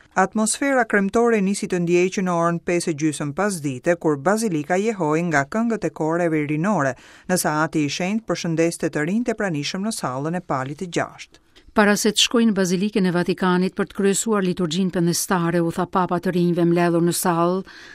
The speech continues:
Speaker 2: "Desha të vija mes jush personalisht, t'ju falënderoja për pjesëmarrjen tuaj e t'ju përshëndesnja përzemërsisht. Jeni vërtet shumë. Bazilika e Shën Pietrit nuk mund t'ju zerë të gjithëve. E unë ju falënderoj për sakrificën që po bëni,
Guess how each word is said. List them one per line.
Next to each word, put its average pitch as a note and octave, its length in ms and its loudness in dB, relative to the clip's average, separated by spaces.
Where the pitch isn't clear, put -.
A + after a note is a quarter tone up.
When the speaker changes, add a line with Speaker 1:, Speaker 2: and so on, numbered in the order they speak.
Speaker 2:
"Desha G#3 320 2
të F#3 100 -6
vija A3 180 0
mes F#3 220 0
jush F#3+ 240 -2
personalisht, F#3 960 -2
t'ju A3+ 100 2
falënderoja A3 560 4
për G#3+ 200 -4
pjesëmarrjen G3 600 2
tuaj F3 400 2
e G#3+ 80 0
t'ju A3+ 180 2
përshëndesnja A3 800 0
përzemërsisht. G#3+ 960 -4
Jeni A3 180 6
vërtet G3 380 -2
shumë. - 400 -4
Bazilika G#3 420 2
e F#3+ 40 0
Shën F#3+ 240 2
Pietrit G#3+ 560 0
nuk G#3+ 260 6
mund A#3 200 4
t'ju G#3 120 0
zerë F#3 260 0
të G#3 100 -2
gjithëve. E3+ 500 -2
E A3 60 2
unë A#3+ 160 8
ju A#3 60 6
falënderoj G#3+ 480 4
për G3+ 140 0
sakrificën A3 640 0
që A3 160 0
po G3+ 100 2
bëni, F3+ 520 2